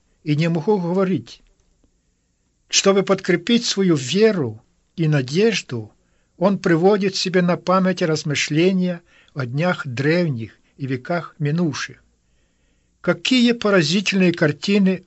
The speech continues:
он воскрешал в своей памяти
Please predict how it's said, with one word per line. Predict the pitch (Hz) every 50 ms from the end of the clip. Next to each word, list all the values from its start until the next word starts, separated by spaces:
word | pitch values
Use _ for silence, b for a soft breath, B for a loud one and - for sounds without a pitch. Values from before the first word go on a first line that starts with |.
| -
он | 170 170 165
воскрешал | 151 156 - - - - 147 139 147 - - 180 185 180 165
в | -
своей | - - - 156 160 170 170
памяти | 165 - - 190 190 180 147 131 117 117 - - 107 101 101 _